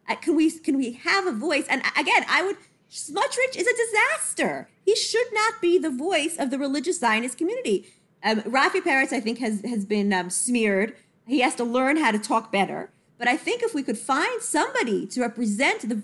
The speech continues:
voice of the religious Zionist world in a way that is at once lucid and at the same time passionate, um, and, uh, and, and as you're saying, uncompromising about certain religious values, that would be fabulous.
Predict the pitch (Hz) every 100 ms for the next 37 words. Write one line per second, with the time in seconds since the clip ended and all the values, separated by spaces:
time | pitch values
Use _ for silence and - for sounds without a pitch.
0 | 269 320 381 - 220 226 240 277 277 233
1 | 254 262 247 - 202 285 240 196 202 -
2 | _ _ 233 226 220 277 330 240 247 -
3 | _ - 220 208 - 208 208 214 220 262
4 | 359 240 254 320 339 214 185 185 - 208
5 | 208 226 277 320 359 285 233 220 - 240
6 | 285 339 - 254 196 208 - _ _ -
7 | 208 196 190 214 - - - 190 190 -
8 | 208 208 202 220 381 403 214 - 277 294
9 | 294 269 269 254 226 208 214 220 220 208
10 | - 269 262 226 214 220 202 233 339 415
11 | 233 226 262 - _ _ _ 370 453 494
12 | 480 466 480 466 339 - - -